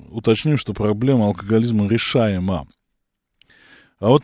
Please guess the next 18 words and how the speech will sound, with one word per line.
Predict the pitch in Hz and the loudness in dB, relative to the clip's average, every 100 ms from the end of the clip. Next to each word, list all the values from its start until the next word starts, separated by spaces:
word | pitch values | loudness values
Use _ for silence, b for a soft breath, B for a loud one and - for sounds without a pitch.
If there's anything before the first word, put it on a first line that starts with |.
| - | 2
ну, | 180 160 | 4 4
я | 147 147 92 | 4 2 -2
что | - 110 | -6 -6
думаю? | 107 107 87 62 | -2 -2 -4 -8
Не | 85 107 | -6 -4
хочу | 107 165 - | 0 0 0
спорить, | 139 - 120 82 | -6 -6 -8 -8
конечно, | - 87 87 - 78 78 | -12 -10 -8 -10 -14 -14
с, | - - | -14 -14
э, | 82 85 85 | -12 -10 -10
президентом. | 104 107 127 170 208 - 76 _ b b b - | -8 -8 -4 -2 -2 -4 -14 _ b b b -8
Ну, | 160 | -6
смотрите, | 151 156 139 139 104 73 | 0 0 2 -2 -4 -8
да, | 85 147 185 | 2 6 6
вот | 143 104 - | 4 -2 -2
мы, | 104 135 143 127 98 80 - | 0 2 2 2 0 -4 -10
э, | - 90 85 | -14 -10 -8
людей | 90 107 104 131 151 98 78 | -4 -4 -2 0 0 0 -4